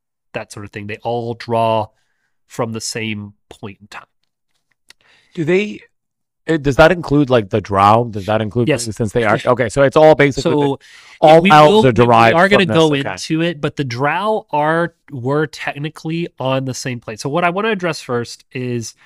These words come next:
Speaker 1: the Elven Pantheon resides on Aravandor. It is a, w-, one of the upper, uh, in the upper planes. Um, it is on the Great Wheel, uh, of, uh, what was the overarching plane you mentioned earlier?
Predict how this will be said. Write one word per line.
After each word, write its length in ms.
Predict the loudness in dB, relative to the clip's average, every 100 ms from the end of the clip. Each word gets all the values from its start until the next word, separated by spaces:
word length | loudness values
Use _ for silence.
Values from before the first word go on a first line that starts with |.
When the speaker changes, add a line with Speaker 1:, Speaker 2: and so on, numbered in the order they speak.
| _ _ _ -8
Speaker 1:
the 220 | -6 -2
Elven 440 | -2 -2 -6 -8
Pantheon 600 | -10 -10 -8 -6 -6 -6
resides 600 | -8 -8 -6 -6 -8 -10 -14
on 460 | -10 -8 -8 -12 -14 -18 _ _ _ -8
Aravandor. 500 | -4 -4 -6 -10 -18 _ _ _ _ -12
It 140 | -8
is 500 | -6 -6 -6 -8 -12 -14 -10
a, 360 | -8 -8 -10
w-, 340 | -12 -14 -12 -10
one 140 | -8
of 120 | -8
the 180 | -8 -8
upper, 460 | -8 -6 -6 -8 -10
uh, 380 | -10 -8 -8 -10
in 100 | -12 -12
the 80 | -12
upper 160 | -14
planes. 500 | -12 -10 -10 -12 -16 -20 _ _ -14
Um, 180 | -12 -8
it 80 | -8
is 140 | -6
on 80 | -6
the 60 |
Great 300 | -6 -8 -8 -8
Wheel, 420 | -8 -8 -10 -16 _ _ -12
uh, 300 | -10 -10 -10
of, 460 | -8 -8 -10 -16 -20 -14
uh, 320 | -12 -12 -14
what 420 | -16 -20 -14 -12
was 180 | -12 -10
the 480 | -8 -6 -6 -8 -10
overarching 580 | -12 -8 -8 -8 -10 -14
plane 300 | -12 -12 -10
you 80 | -10
mentioned 400 | -12 -12 -14 -16
earlier? 580 | -16 -14 -12 -12 -14 -18